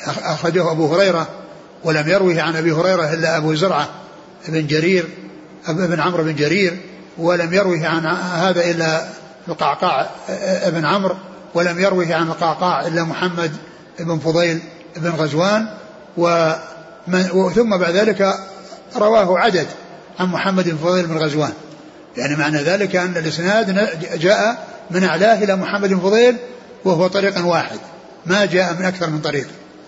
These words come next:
وهذا هو معنى الغريب أو معنى ال-، ال-، المناكير التي يعني يعنيها بعض العلماء أنها جاءت من طريق واحد، ولكنه، ولكنه طريق صحيح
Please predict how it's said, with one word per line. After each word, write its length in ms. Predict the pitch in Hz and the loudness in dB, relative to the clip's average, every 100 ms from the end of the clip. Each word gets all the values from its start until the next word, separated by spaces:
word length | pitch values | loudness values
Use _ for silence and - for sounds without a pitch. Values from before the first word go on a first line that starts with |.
| - - | -14 -2
وهذا 300 | 180 262 247 | 2 4 4
هو 120 | 208 | 4
معنى 220 | 214 175 | 2 0
الغريب 380 | 156 151 156 156 - - - - - - | 2 2 2 0 -4 -16 -20 -20 -14 -4
أو 120 | 160 | 0
معنى 300 | 185 160 160 | 2 2 2
ال-، 360 | 160 160 160 156 160 | 0 -2 -4 -4 -4
ال-، 520 | 151 151 147 143 151 - - - 165 | -2 0 0 -2 -6 -12 -20 -14 -4
المناكير 640 | 160 156 151 160 185 156 - - - - - - | 0 2 2 2 2 2 -4 -14 -18 -20 -16 -8
التي 340 | 156 151 156 151 | -4 0 2 2
يعني 340 | 139 143 143 139 147 151 | 2 0 -2 -2 -4 -4
يعنيها 400 | 143 151 180 151 | -2 0 0 0
بعض 160 | 151 143 | 0 0
العلماء 640 | 135 160 156 151 151 156 - - - - | 0 2 2 0 0 -2 -8 -18 -14 -6
أنها 400 | 165 151 160 170 | -4 -2 0 0
جاءت 340 | 147 170 165 | 0 0 0
من 80 | 165 | -4
طريق 360 | 160 180 180 151 | 0 0 0 0
واحد، 400 | 156 170 185 - - - - | 0 0 0 -2 -6 -12 -2
ولكنه، 580 | 220 165 185 185 185 220 - - - | 0 2 0 0 0 -2 -8 -16 -2
ولكنه 480 | 185 170 196 185 175 | 0 0 0 0 0
طريق 300 | 175 202 196 | 2 0 0
صحيح 320 | 180 160 131 | 0 2 0